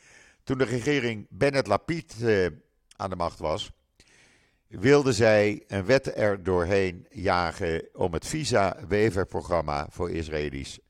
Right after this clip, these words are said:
rond te breien met Amerika. Dat zou dan betekenen dat Israëli's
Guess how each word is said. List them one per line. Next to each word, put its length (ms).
rond 400
te 100
breien 440
met 180
Amerika. 580
Dat 180
zou 200
dan 140
betekenen 580
dat 360
Israëli's 640